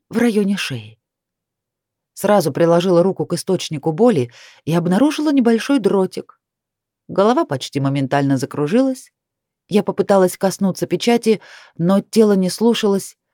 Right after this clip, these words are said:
и ладонь бесполезно мазнула по бедру. Колени надломились, я начала оседать на асфальт. Но раньше, чем упала,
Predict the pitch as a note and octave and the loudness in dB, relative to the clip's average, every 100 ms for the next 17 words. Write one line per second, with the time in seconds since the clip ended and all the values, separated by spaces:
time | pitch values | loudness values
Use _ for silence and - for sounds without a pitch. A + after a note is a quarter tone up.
0 | _ - A#3+ A3+ A3+ A3 E3+ F#3+ - F3 | _ 0 4 4 4 2 0 -4 -2 -2
1 | E3+ F#3+ E3+ D3+ D3 C3+ D3 C#3+ C3+ B2+ | 0 0 0 -2 -2 -2 -4 -4 -4 -4
2 | B2 C#2 - _ _ _ _ _ _ _ | -6 -8 -14 _ _ _ _ _ _ _
3 | _ - E3+ F3+ D#3+ D3 C3+ C#3 C#3 G#3 | _ -2 2 4 2 0 2 2 2 2
4 | A3 - - _ _ _ F3+ C4 G#3 F#3 | 0 -2 -10 _ _ _ 2 2 2 -2
5 | E3+ E3+ - C3+ C3+ B2 B2+ - - - | -2 -2 -2 -2 -2 -2 -4 -8 -14 -16
6 | _ _ _ _ _ _ _ _ _ _ | _ _ _ _ _ _ _ _ _ _
7 | - D3+ D3+ F3+ D3+ C#3+ - D3+ C3+ D#3+ | -4 0 2 2 0 -4 -4 -2 -2 0
8 | G#3 E3 | 0 0